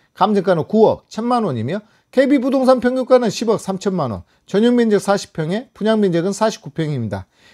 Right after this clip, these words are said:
일 회 유찰되어 감정가 대비 칠십 프로 가격인 이 차 최저가는 육억 삼천칠백만 원이며 입찰 보증금은 육천삼백칠십만 원에 입찰은 이천이십이 년 삼월 십사 일에 진행 예정입니다.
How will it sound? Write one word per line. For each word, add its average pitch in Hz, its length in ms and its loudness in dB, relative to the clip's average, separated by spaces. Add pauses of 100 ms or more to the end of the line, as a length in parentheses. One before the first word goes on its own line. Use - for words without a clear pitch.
(120)
일 160 120 4
회 180 80 8
유찰되어 156 500 0 (220)
감정가 262 400 4
대비 262 180 0
칠십 262 360 -6
프로 247 160 -4
가격인 240 420 0
이 151 100 -2
차 165 140 0
최저가는 151 560 -2
육억 139 380 2 (180)
삼천칠백만 233 880 -2
원이며 123 320 -4 (200)
입찰 208 300 2
보증금은 233 480 -2
육천삼백칠십만 202 1040 -2
원에 127 260 -4 (220)
입찰은 165 420 2
이천이십이 220 680 -2
년 147 180 -2
삼월 185 260 -4
십사 208 420 0
일에 165 280 0 (220)
진행 254 340 0
예정입니다. 101 600 -4